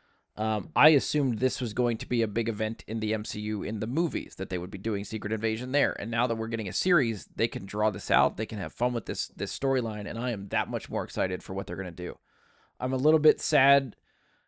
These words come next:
you know, we might not see some of the big movie players involved with this because it is a series. I don't know if they're gonna bring some, some other heroes involved, or it's just gonna be Nick Fury and shield trying to deal with this problem, or if we're gonna be seeing it a-,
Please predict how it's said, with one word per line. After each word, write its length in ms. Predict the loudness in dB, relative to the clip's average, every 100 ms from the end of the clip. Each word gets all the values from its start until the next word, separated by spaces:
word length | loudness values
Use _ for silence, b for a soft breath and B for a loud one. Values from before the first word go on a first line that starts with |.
| _
you 100 | 0
know, 160 | 4 4
we 260 | 4 2 2
might 280 | 4 2
not 200 | 0 -2
see 300 | -4 -2 -2
some 200 | -2 -2
of 60 | -2
the 60 | -2
big 400 | -2 -2 -4 -4
movie 320 | -2 0 -2
players 460 | -2 -2 0 -2
involved 420 | -4 -2 2 2 0
with 140 | -2
this 180 | -2 -4
because 320 | -4 -2 -2
it 100 | -2
is 140 | -6
a 60 | -8
series. 480 | -4 -2 -2 -4 -2
I 60 | -2
don't 180 | 0
know 160 | 0 0
if 100 | 0
they're 120 | 0
gonna 120 | -2
bring 280 | -2 -2 -4
some, 400 | -4 -4 -4 -6
some 160 | -6 -4
other 140 | -4
heroes 360 | -2 0 0 0
involved, 420 | 0 2 2 2
or 120 | -2
it's 100 | -4
just 160 | -6 -6
gonna 100 | -6
be 120 | -4
Nick 200 | -4 -4
Fury 280 | -2 0 0
and 100 | -4
shield 380 | -4 -2 -4 -4
trying 300 | -4 -4 -4
to 100 | -14
deal 340 | -8 -4 -2
with 140 | -4
this 160 | -8 -12
problem, 560 | 0 2 4 2 -8 -12 _ _ _ _ _
or 120 | -2 0
if 80 | 0
we're 60 |
gonna 80 | -2
be 80 | -2
seeing 440 | -4 -2 0 0
it 160 | -2 -2
a-, 100 | -4